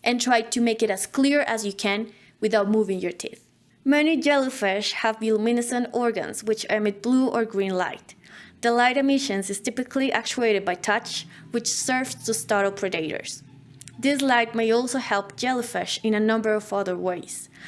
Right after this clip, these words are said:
like attracting prey or warning other organisms that a particular area is occupied. It changes, right? It makes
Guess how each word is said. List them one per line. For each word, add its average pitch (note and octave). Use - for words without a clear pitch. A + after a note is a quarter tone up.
like A3
attracting B3+
prey F#3+
or A3
warning A3+
other A3
organisms F#3+
that G#3
a F#3+
particular A#3
area G3+
is -
occupied. -
It B3
changes, G#3+
right? G3
It A#3
makes A#3+